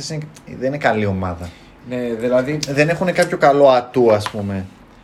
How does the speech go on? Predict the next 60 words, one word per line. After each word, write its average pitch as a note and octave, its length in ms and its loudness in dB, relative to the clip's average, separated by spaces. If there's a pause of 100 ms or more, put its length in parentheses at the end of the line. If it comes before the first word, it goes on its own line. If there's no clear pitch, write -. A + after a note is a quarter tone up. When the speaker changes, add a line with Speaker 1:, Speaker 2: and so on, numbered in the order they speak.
(280)
Speaker 1:
Η B2 100 -4
Speaker 2:
δεν D3 100 4
βλέπω C#3+ 220 6
Speaker 1:
Μπορντό, F3 120 4
Speaker 2:
ότι F3 80 8
Speaker 1:
ας F#3 60 8
Speaker 2:
μπορούν F3 200 4
Speaker 1:
πούμε, D#3+ 120 0
Speaker 2:
να D3 60 4
σου D3+ 60 2
Speaker 1:
βάζει. D#3+ 140 2
Speaker 2:
λουπώσουν, C#3+ 420 -2
ας B2 60 -12
πούμε, C#3 120 -18
και C3+ 40 -14
να B2+ 100 -6
πεις B2+ 140 -14
ότι C3 160 -10
άμα B2+ 340 -4
κάνει C3+ 240 -4
αυτό B2 220 -12
θα A#2+ 120 -14
σωθεί, A2+ 300 -16
ξέρω A2+ 220 -10
Speaker 1:
Ναι. G2+ 60 -10
Speaker 2:
το G2+ 100 -16 (160)
εγώ. - 160 -14
Speaker 1:
Πιο C#3+ 160 -6
πολύ D3+ 200 -2
πάνε D3+ 200 -2
με D3+ 80 -4
Speaker 2:
Ας D3+ 60 -4
Speaker 1:
το - 60 -4
Speaker 2:
πούμε, G3 120 -4
λες, F#3+ 160 4
Speaker 1:
σφιχτό. A2+ 340 0
Speaker 2:
βλέπεις E3 260 2
την C3 80 -12
Μπορντό, A2+ 380 -2
ρε G#2+ 60 -4
παιδί G2+ 220 -8
μου, G2+ 160 -12
και G#2 80 -4
Speaker 1:
Ναι. G2 80 -2
Speaker 2:
λες F#2+ 100 -2
ότι, E2+ 120 -10
ρε C#3 80 -4
παιδί C#3 140 -6
μου, D3 80 -6
αν D#3 120 -6
σου D3+ 180 -10
λουπώσει G3+ 500 -2
λίγο B3 220 4
την F3+ 100 0
άμυνα, D#3+ 180 0
δεν F3 100 -4
σου A3 60 -6
λέω A3+ 100 2
κάτι F#3 180 -2
τρελό, A#2+ 520 0